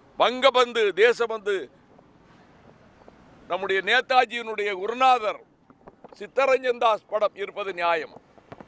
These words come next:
துரோகி வீர சாவர்கர் படம் வைத்தது எப்படி நியாயம்?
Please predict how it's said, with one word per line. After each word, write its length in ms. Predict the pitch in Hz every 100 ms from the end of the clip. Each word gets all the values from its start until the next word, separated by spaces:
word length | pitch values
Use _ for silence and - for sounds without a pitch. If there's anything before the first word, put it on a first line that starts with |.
| - - - - - - - - - - - -
துரோகி 460 | 139 226 285 294 269
வீர 280 | 233 294 285
சாவர்கர் 540 | 277 277 277 269 254 262
படம் 220 | 247 247
வைத்தது 360 | 247 247 247 240
எப்படி 240 | 240 240
நியாயம்? 500 | 240 240 240 240 247